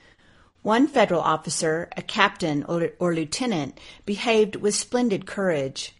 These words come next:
He kept up his part of the line when nearly all the rest had left. I don't think he was more than a hundred yards from me.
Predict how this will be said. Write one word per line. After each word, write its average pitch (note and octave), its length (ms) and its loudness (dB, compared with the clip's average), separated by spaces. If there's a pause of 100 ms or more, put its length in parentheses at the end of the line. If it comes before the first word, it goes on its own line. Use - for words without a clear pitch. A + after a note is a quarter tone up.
(400)
He A#3 160 -6
kept A#3+ 340 -2
up A3 160 -2
his G#3 200 -2
part G#3 260 2
of G#3 60 0
the G3+ 100 2
line F#3 680 -2
when F#3 200 0
nearly G3 360 0
all G#3 260 6
the G#3+ 100 0
rest F#3 360 0
had D#3 120 -6
left. D#3 520 -2 (680)
I G3+ 140 4
don't A#3+ 260 2
think A#3 200 0
he A#3 120 -4
was G#3 200 0
more G3+ 220 0
than F#3+ 140 -2
a F3+ 60 0
hundred G#3+ 420 -2
yards G3+ 320 2
from D3 240 -4
me. C#3+ 360 -4